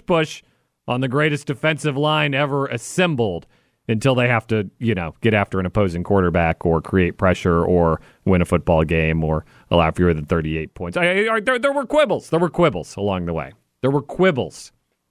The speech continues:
We will quibble. We will talk about the trade deadline in the next segment coming up. More Commanders talk ahead. At eleven thirty, we'll, we'll go into the replay situation, which was weird twice.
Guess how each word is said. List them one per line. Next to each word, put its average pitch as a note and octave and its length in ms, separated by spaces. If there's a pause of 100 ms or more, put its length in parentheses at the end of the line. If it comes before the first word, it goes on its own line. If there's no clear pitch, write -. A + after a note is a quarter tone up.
We C#3 180
will F3 180
quibble. D3 500 (420)
We G#2+ 140
will B2+ 80
talk D3 220
about C#3 160
the C3 60
trade C#3 280
deadline B2 560 (480)
in D3 140
the C#3 80
next D3 280
segment C3+ 680 (320)
coming C#3 400 (200)
up. C#3 220
More B2 220
Commanders A#2+ 600
talk A#2+ 300
ahead. D3+ 440 (280)
At E3 100
eleven B3+ 360 (100)
thirty, F#3+ 320
we'll, D3 260
we'll C#3+ 160
go D3 240
into C#3 560 (580)
the B2 80
replay C#3 480
situation, B2 1000
which A2+ 340
was G#2+ 240 (140)
weird G#2 600
twice. G#2 540